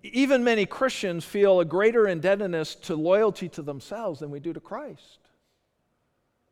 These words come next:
I'm, I'm out to protect my time and my space and my activity,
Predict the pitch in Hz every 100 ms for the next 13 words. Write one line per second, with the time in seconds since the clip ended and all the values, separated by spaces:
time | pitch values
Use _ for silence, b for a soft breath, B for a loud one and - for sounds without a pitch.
0 | _ _ _ - 208 247 185 175 220 247
1 | 220 - 160 165 - 180 - 170 208 208
2 | 202 190 175 147 175 202 - 196 185 -
3 | 143 160 196 185 160 220 233 143 127 156